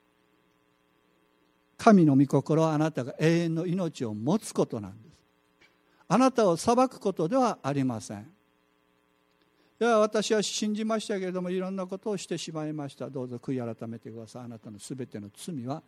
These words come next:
許されます。これが神の恵みなんです。神はあなたを裁くためではなく、救うために御子を使わしたんです。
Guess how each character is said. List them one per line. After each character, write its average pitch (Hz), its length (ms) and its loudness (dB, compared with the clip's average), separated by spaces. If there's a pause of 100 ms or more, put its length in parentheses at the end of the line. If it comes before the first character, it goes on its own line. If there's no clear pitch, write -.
(380)
許 127 200 -2
さ 110 180 -8
れ 107 120 -12
ま 95 100 -16 (100)
す。 - 140 -20 (800)
こ - 100 -4
れ 214 140 0
が 214 100 0
神 143 300 -2
の 98 80 -6
恵 110 320 -2
み 104 180 -4
な 95 80 -14
ん - 100 -20
で - 140 -20
す。 - 80 -20 (880)
神 156 260 0
は 123 80 -2
あ 123 40 -4
な 127 100 -6
た 110 140 -8
を 107 80 -8
裁 - 240 -6
く - 260 0
た 139 140 -2
め 107 140 -2
で 113 100 -10
は 104 80 -8
な 104 80 -12
く、 143 260 -4 (320)
救 220 400 2
う 202 60 -2
た 185 160 0
め 180 100 -2
に 170 100 -2
御 175 160 -4
子 131 140 -6
を 110 80 -4
使 - 300 -6
わ 107 120 -4
し - 100 -16
た 98 120 -16
ん 90 100 -18
で - 60 -20
す。 - 60 -20